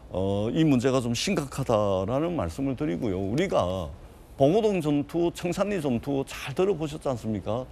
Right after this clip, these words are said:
전 재산을 신흥무관학교에 쏟아 넣어가지고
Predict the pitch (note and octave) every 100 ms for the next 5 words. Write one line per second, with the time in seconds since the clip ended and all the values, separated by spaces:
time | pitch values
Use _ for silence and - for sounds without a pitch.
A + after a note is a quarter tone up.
0 | - - - - D#3+ A#3 A#3 A3+ G#3 G3+
1 | F#3 F#3+ G3 - F#3 G3+ F#3+ B2+ D3 D#3+
2 | D#3 E3 D#3 C3+ F3 D#3+ C#3+ C#3+ C#3+ B2
3 | G#2+ A2 D3 D3+